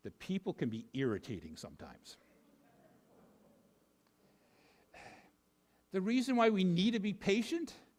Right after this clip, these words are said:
is because people try our patience, right? Reason why we need to bear with one another is because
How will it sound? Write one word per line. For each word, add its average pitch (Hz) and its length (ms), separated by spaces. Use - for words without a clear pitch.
is 180 160
because 233 320
people 226 360
try 139 420
our 175 140
patience, 202 680
right? 139 340
Reason 180 260
why 190 160
we 185 140
need 190 160
to 175 40
bear 160 380
with 214 220
one 202 180
another 214 340
is 190 240
because 185 640